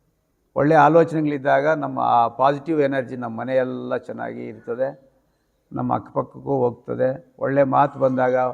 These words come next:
ಜನನೂ ಕೂಡ ನಮ್ಮನ್ನು, ಒಳ್ಳೆ ಸಂಬಂಧಗಳು ಚೆನ್ನಾಗಿರ್ತವೆ. ಸಂಬಂಧಗಳು ಚೆನ್ನ-, ಚೆನ್ನಾಗಿದ್ದಾಗ ಬೆಳವಣಿಗೆ ಆಗ್ತಾ ಹೋಗ್ತೀವಿ, ಭಗವಂತನ ಆಶೀರ್ವಾದ ಸಿಗ್ತಾ ಇರ್ತದೆ. ಎಲ್ಲಕ್ಕೂ ಮೂಲ ಮನಸ್ಸೇ.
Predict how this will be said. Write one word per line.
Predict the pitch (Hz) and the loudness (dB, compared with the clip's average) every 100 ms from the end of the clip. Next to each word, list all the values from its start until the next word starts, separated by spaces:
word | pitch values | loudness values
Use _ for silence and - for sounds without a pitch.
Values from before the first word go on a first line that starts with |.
| - _ _ _ _ | -8 _ _ _ _
ಜನನೂ | 110 131 143 147 | -2 2 2 0
ಕೂಡ | 143 127 | 0 -2
ನಮ್ಮನ್ನು, | 123 117 110 110 143 151 _ _ _ _ _ _ _ _ _ _ _ _ _ 170 127 | -2 -6 -10 -10 -10 -12 _ _ _ _ _ _ _ _ _ _ _ _ _ -14 -8
ಒಳ್ಳೆ | 117 117 107 107 - - _ _ - | -6 -4 -6 -8 -14 -20 _ _ -4
ಸಂಬಂಧಗಳು | 139 151 147 127 117 | 0 2 2 0 -4
ಚೆನ್ನಾಗಿರ್ತವೆ. | 123 123 120 107 - 117 135 139 _ _ _ _ _ | -6 -6 -6 -10 -8 -4 -4 -6 _ _ _ _ _
ಸಂಬಂಧಗಳು | 143 160 175 170 156 | -4 0 2 2 0
ಚೆನ್ನ-, | 156 147 147 139 - | -2 -2 0 -2 -2
ಚೆನ್ನಾಗಿದ್ದಾಗ | 135 135 131 117 123 123 147 90 _ - | -4 -2 -4 -4 -4 -2 -4 -6 _ -10
ಬೆಳವಣಿಗೆ | 110 139 147 143 135 | -2 2 2 2 0
ಆಗ್ತಾ | 120 - 127 | 0 -4 -4
ಹೋಗ್ತೀವಿ, | 117 110 - 120 131 175 - _ _ _ _ _ | -2 -4 -8 -8 -6 -8 -12 _ _ _ _ _
ಭಗವಂತನ | 127 135 147 139 131 | -2 2 2 2 0
ಆಶೀರ್ವಾದ | 127 123 135 127 123 | -2 -2 -4 -2 -4
ಸಿಗ್ತಾ | 127 113 - 113 107 | -6 -10 -12 -10 -10
ಇರ್ತದೆ. | 98 98 101 90 _ _ _ _ - | -12 -12 -10 -12 _ _ _ _ -8
ಎಲ್ಲಕ್ಕೂ | 117 143 151 147 156 | -2 0 0 0 -2
ಮೂಲ | 147 147 147 165 202 - - | 2 2 4 2 0 -10 -6
ಮನಸ್ಸೇ. | 120 127 - 143 | -2 -2 -2 0